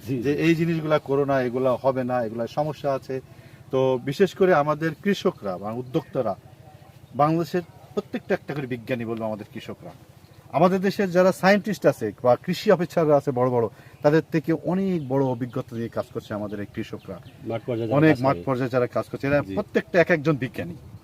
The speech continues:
Speaker 1: জি, জি।
Speaker 2: তারা ঝুঁকি নিয়ে তারা এই যে এই জাতগুলা সংগ্রহ করতেছে আমাদের একজন কৃষক উদ্যোক্তা। এটা কিন্তু আমরা গভর্নমেন্ট থেকে এখন ওইভাবে পাচ্ছি না। তবে এখন গভর্নমেন্ট দেখে এটা নিয়ে কিছু কাজ করলে এটা থেকে হয়তো আরও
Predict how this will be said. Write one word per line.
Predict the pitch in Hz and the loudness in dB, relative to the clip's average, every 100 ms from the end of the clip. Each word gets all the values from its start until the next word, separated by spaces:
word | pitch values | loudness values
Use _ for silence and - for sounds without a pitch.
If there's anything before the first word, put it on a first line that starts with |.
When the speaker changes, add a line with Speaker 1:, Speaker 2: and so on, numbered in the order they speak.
| 101 | -14
Speaker 1:
জি, | |
জি। | 95 95 78 80 | -10 -10 -12 0
Speaker 2:
তারা | 131 135 | 4 4
ঝুঁকি | - 139 - 156 | 2 -8 -6 -4
নিয়ে | 143 127 120 | -2 -4 -2
তারা | 131 123 | -2 -2
এই | 139 151 | -2 -4
যে | 160 156 - - - | -4 -6 -12 -20 -8
এই | 139 | -2
জাতগুলা | 131 160 131 143 139 | 2 2 0 -2 -2
সংগ্রহ | 131 123 127 | -4 -4 -4
করতেছে | 117 113 - 113 117 117 | -4 -8 -10 -8 -8 -8
আমাদের | 113 110 113 - - | -8 -4 -6 -6 -14
একজন | - 98 110 - | -14 -12 -12 -12
কৃষক | 104 - 95 104 | -14 -12 -14 -14
উদ্যোক্তা। | 90 92 - 85 - - - | -14 -14 -14 -18 -18 -18 -4
এটা | 202 | -2
কিন্তু | 196 196 | 0 2
আমরা | 185 | 2
গভর্নমেন্ট | 170 160 170 175 | 4 4 4 0
থেকে | 180 | -2
এখন | 165 165 | -2 0
ওইভাবে | 156 147 156 | 0 2 4
পাচ্ছি | 190 185 - | 6 4 2
না। | 104 85 - - - - | -6 -6 -12 -20 -20 2
তবে | 170 156 | 4 6
এখন | 127 - 240 220 | 6 6 2 4
গভর্নমেন্ট | 180 170 190 180 | 4 4 0 0
দেখে | 151 151 170 | 0 2 0
এটা | 156 165 | 2 2
নিয়ে | 165 156 | 2 0
কিছু | 147 156 | -2 -8
কাজ | - 139 - | 2 2 4
করলে | 131 131 131 127 - - - | -2 -2 -2 -6 -14 -20 -16
এটা | 123 127 | -4 -2
থেকে | 139 123 | -2 -4
হয়তো | 117 117 - 113 | 0 0 2 2
আরও | 110 117 | 2 0